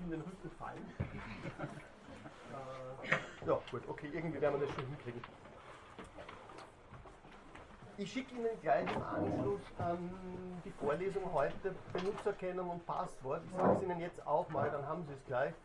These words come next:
Es sollten eigentlich alle Texte im Reader jetzt drinnen sein schon. Ich glaube, einer fehlt nur, den lade ich gleich auf. Äh, es steht dort auch eine ganz aktualisierte Literaturliste und es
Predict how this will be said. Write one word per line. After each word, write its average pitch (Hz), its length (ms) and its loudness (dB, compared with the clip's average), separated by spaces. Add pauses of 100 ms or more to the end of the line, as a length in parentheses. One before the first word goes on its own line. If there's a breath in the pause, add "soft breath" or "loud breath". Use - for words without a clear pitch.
(340)
Es - 160 -4
sollten 180 260 2
eigentlich 175 320 0 (120)
alle 175 280 6
Texte - 460 0
im 175 200 -2
Reader 196 340 6
jetzt - 160 -2 (120)
drinnen 175 380 0
sein 135 320 2
schon. 156 340 0 (540)
Ich - 80 -10
glaube, - 180 6
einer 160 220 4
fehlt 165 260 -6
nur, 147 120 2
den 147 180 -2
lade 127 240 6
ich - 60 -8
gleich 131 220 2
auf. 131 260 4 (640)
Äh, 147 420 8 (1700)
es 180 120 2
steht 180 200 0
dort 196 100 8
auch 170 140 6
eine 180 100 2
ganz 170 220 2
aktualisierte - 760 8
Literaturliste 170 1120 4 (640)
und 214 380 2 (120)
es - 240 -6